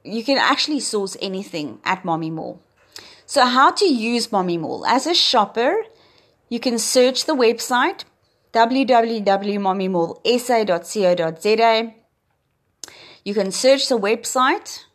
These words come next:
for a keyword such as baby dress or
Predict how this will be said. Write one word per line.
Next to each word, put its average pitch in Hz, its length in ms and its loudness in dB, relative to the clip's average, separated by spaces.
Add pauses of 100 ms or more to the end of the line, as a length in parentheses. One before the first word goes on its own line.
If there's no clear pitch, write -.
(140)
for 208 380 2
a - 100 0
keyword 269 680 2 (180)
such 214 420 0
as 175 480 0 (160)
baby 214 560 2 (120)
dress 208 640 -2
or 160 380 -2